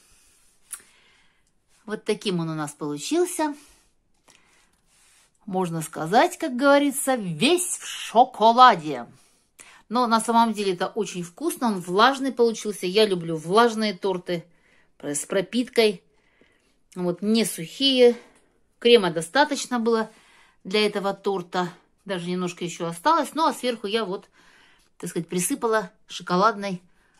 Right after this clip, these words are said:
крошкой. Собственно говоря, срезала с этого же, м, э, пирога верх, а, сделала из него крошку и посыпала. Естественно, я его попробовала. Это очень вкусно, друзья.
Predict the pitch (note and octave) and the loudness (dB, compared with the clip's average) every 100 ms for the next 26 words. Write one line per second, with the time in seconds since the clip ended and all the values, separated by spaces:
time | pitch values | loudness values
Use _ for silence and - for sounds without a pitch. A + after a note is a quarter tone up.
0 | _ - A3 G#3+ - - D#3+ F3+ F3 F3+ | _ -2 2 4 2 -4 -6 -8 -8 -4
1 | F#3 F3+ G3+ G3 F3 E3+ D#3+ _ _ _ | -4 0 2 4 2 0 -4 _ _ _
2 | _ - F3+ F3 E3+ D#3+ D#3 - _ _ | _ -8 -4 -2 -2 -2 -8 -10 _ _
3 | _ _ _ _ _ G#3 E3+ E3 D#3+ D#3+ | _ _ _ _ _ -12 -10 -8 -8 -10
4 | D#3+ F3 F#3+ F#3 E3+ D#3 C#3+ _ _ _ | -8 -4 -4 -2 0 0 -4 _ _ _
5 | - A3+ F4+ - - _ _ _ _ _ | -8 -2 -2 -4 -14 _ _ _ _ _
6 | _ _ _ _ - F3+ E3+ E3+ G3 G3+ | _ _ _ _ -18 -12 -10 -4 0 0
7 | F3+ E3 F3+ F#3 E4+ F4+ - G3+ C4 D4+ | 0 -2 -6 -6 -4 -6 -6 -6 -6 -8
8 | _ - - E3+ D#3+ D3 - _ _ _ | _ -14 -10 -10 -8 -10 -12 _ _ _
9 | _ _ _ _ _ _ _ _ _ _ | _ _ _ _ _ _ _ _ _ _
10 | _ _ _ _ - B3 - D4 - G#3 | _ _ _ _ -8 -4 0 0 2 0
11 | G3 F#3 F3+ F3 F4+ F#4+ F4 E4+ D#4 B3+ | 2 2 -2 2 4 6 6 8 8 6
12 | - - - E3+ G#3+ - F#4 F4+ D#4+ D#4 | -4 -10 -12 -6 -6 2 2 2 0 -2
13 | - C#4 B3+ B3 G#3+ A3+ G3 G#3 G3+ F#3 | -2 -2 0 0 0 -2 2 2 2 -2